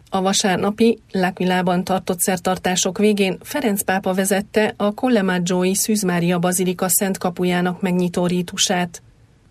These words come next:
A perdonanza hagyományát Celesztin pápa indította el hétszázhuszonnyolc évvel ezelőtt. A bűnbocsánat elnyerési lehetősége L'Aquilában évente ismétlődő történelmi vallási esemény a nyár végén,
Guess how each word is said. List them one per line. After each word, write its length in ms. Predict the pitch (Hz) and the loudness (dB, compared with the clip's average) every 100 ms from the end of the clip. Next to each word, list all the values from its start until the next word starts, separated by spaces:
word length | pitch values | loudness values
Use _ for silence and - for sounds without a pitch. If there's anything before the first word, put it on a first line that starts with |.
| _ - - | _ -20 -2
A 160 | 220 | 0
perdonanza 680 | 220 302 285 208 190 190 202 | 2 0 0 0 2 2 0
hagyományát 760 | 190 202 202 196 196 208 220 - - | 2 2 2 2 2 4 2 -2 -6
Celesztin 580 | 196 175 170 - 185 | -2 0 0 0 -2
pápa 340 | 180 180 180 180 | 0 -2 0 -2
indította 680 | - 196 196 196 202 196 | 0 2 2 0 0 -2
el 300 | - 196 208 214 | 0 2 2 0
hétszázhuszonnyolc 1300 | - 233 226 - 202 190 - 233 208 185 180 175 | -2 2 2 2 0 0 -2 -2 0 2 2 0
évvel 360 | 185 180 175 175 | 0 0 2 0
ezelőtt. 640 | - 180 185 185 180 - - _ _ - _ _ | 0 0 2 0 0 -6 -20 _ _ -20 _ _
A 160 | - 196 | -2 0
bűnbocsánat 760 | 185 294 240 208 196 202 214 214 | 2 4 4 4 2 4 2 2
elnyerési 600 | 190 185 185 180 180 185 | 0 2 2 0 0 0
lehetősége 840 | 190 196 180 196 - 190 185 208 208 - - | 2 0 2 0 2 0 2 2 0 -20 -8
L'Aquilában 680 | 185 185 180 190 185 190 202 | -2 -2 0 2 2 2 2
évente 480 | - 185 180 180 180 | 2 0 0 0 0
ismétlődő 760 | 180 - 185 180 185 185 180 | 0 0 0 0 0 2 0
történelmi 800 | 180 220 233 - 226 226 214 220 | 0 2 2 2 4 6 6 4
vallási 580 | 214 180 160 160 175 - | 4 2 0 0 -2 -2
esemény 560 | 190 - 185 185 185 175 - | -2 0 2 2 0 -2 -10
a 120 | - | -4
nyár 380 | 196 190 170 170 | 0 2 2 2
végén, 520 | 170 175 180 208 240 | 2 0 2 2 2